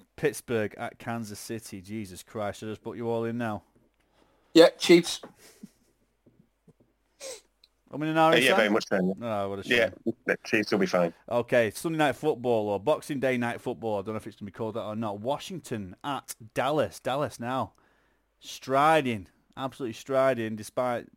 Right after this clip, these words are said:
Speaker 1: significant deficiencies. But did you say Garrett Gilbert starting? <laughs> Give me those Cowboys.
Speaker 2: <laughs> The Cowboys.
Speaker 3: Just play-, playing on Wednesday and then Sunday?
Speaker 1: Yeah.
Speaker 2: Well, no,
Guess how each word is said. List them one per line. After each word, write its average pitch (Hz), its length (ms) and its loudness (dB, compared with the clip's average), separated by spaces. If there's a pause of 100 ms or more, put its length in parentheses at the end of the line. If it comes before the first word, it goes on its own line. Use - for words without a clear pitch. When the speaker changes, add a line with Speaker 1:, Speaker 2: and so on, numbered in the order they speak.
Speaker 1:
significant 120 600 -12
deficiencies. 117 460 -10
But 127 240 -6 (500)
did 180 80 -20
you 196 60 -14
say 208 160 -6
Garrett 214 320 -4
Gilbert 220 240 -4
starting? 220 540 -2
<laughs> - 40 -16
Give 202 260 -6
me 220 80 -2
those 208 320 -4
Cowboys. 139 840 -8 (260)
Speaker 2:
<laughs> - 200 8 (380)
The 139 60 4
Cowboys. 151 880 6 (1800)
Speaker 3:
Just 139 140 0
play-, 165 100 4
playing 160 220 6
on 151 80 4
Wednesday 156 340 4
and 143 80 2
then 139 180 2
Sunday? - 420 -2 (640)
Speaker 1:
Yeah. 180 100 -2
Speaker 2:
Well, 156 320 8
no, 160 80 4